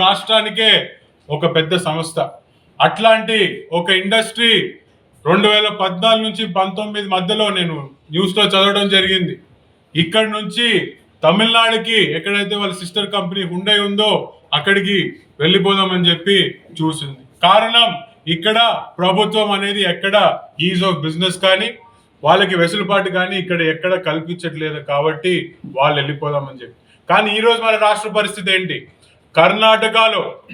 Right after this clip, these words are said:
తెలంగాణలో ఎక్కడ కూడా సంస్థలు అనేక రంగాల్లో, డిఫెన్స్‌లో కానివ్వండి, ఎయిర్‌లో, ఎయిర్, ఎయిర్ ఫోర్స్‌లో కానివ్వండి, ఐటీ రంగంలో కానివ్వండి, పక్క రాష్ట్రాల నుంచి ఉన్న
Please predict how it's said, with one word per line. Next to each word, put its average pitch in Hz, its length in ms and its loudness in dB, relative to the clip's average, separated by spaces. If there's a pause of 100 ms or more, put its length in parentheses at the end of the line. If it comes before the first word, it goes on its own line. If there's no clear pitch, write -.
(140)
తెలంగాణలో 220 760 2 (600)
ఎక్కడ 226 260 2 (160)
కూడా 226 200 4 (340)
సంస్థలు 202 520 0 (400)
అనేక 233 240 2 (120)
రంగాల్లో, 202 400 0 (420)
డిఫెన్స్‌లో 214 440 2 (100)
కానివ్వండి, 208 440 0 (140)
ఎయిర్‌లో, 208 300 0 (440)
ఎయిర్, 190 160 4 (100)
ఎయిర్ 202 180 2
ఫోర్స్‌లో 214 320 -4 (100)
కానివ్వండి, 208 460 -4 (140)
ఐటీ 208 220 -4
రంగంలో 208 340 -6 (100)
కానివ్వండి, 185 340 -4 (360)
పక్క 170 260 2 (160)
రాష్ట్రాల 226 380 0 (100)
నుంచి 220 200 -6 (180)
ఉన్న 226 160 -6